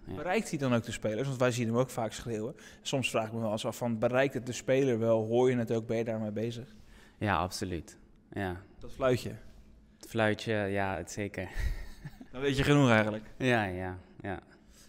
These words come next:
Speaker 2: Wat mij opvalt de laatste, eh, weken, met name bij uitwedstrijden, jouw naam, dat blijft toch altijd lastig, hè?
Speaker 1: Wat dan?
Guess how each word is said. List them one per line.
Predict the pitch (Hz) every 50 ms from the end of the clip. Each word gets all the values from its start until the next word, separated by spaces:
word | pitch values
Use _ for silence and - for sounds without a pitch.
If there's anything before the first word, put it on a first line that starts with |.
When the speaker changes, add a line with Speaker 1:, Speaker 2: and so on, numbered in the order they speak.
| - -
Speaker 2:
Wat | - 190
mij | 190 208
opvalt | 208 233 233 - - 220 214
de | - 208
laatste, | 202 202 202 190 - - 190
eh, | 185 175 156 - 113 143 139 139
weken, | 135 151 180 202 196 - 196 175
met | 165 151
name | 151 165 175 175 160
bij | 139 139 127
uitwedstrijden, | 131 160 180 170 175 170 160 - 175 165 156 160 156
jouw | 156 160 151
naam, | 151 156 170 185 214 214 190 170
dat | 165 160
blijft | 151 165 175 180 180 165
toch | - 165
altijd | 165 160 151 143
lastig, | 143 147 147 131 - 127 110
hè? | 117 131 143 - - - - - - - - - - - _ _ _ _ _ _ - _ - - - - _ _ _ - - _ _
Speaker 1:
Wat | - 101
dan? | 101 101 107 120